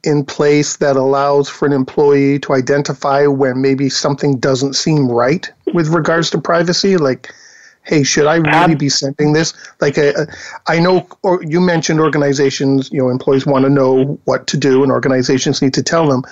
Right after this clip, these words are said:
Speaker 1: But is there a way to go the opposite direction?
Speaker 2: Absolutely.
Speaker 1: Sure.
Speaker 2: And you know what? I feel, I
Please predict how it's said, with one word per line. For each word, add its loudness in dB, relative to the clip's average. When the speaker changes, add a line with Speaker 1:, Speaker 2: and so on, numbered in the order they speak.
Speaker 1:
But 0
is 0
there 2
a 2
way 2
to -6
go 0
the 2
opposite -2
direction? -6
Speaker 2:
Absolutely. 2
Speaker 1:
Sure. 2
Speaker 2:
And 4
you 0
know 0
what? 0
I -2
feel, 0
I 0